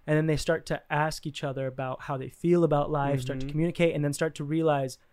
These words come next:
Speaker 1: that's where the little things unravel, where it's like, number one, we haven't really dated, uh, each other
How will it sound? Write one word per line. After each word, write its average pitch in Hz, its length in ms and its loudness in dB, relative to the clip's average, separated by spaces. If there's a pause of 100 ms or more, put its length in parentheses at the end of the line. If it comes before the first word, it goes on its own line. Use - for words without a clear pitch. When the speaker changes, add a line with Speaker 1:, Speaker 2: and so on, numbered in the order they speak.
(160)
Speaker 1:
that's 180 220 2
where 214 80 0
the 180 80 0
little 175 200 2
things 156 240 -2
unravel, 143 420 0
where 139 100 -2
it's 131 100 -6
like, 127 160 -8 (160)
number 131 260 -8
one, 165 260 6
we 135 80 -2
haven't 143 200 -2
really 143 140 -2
dated, 139 420 -4 (100)
uh, 151 80 -14 (140)
each - 180 -10
other 131 360 -4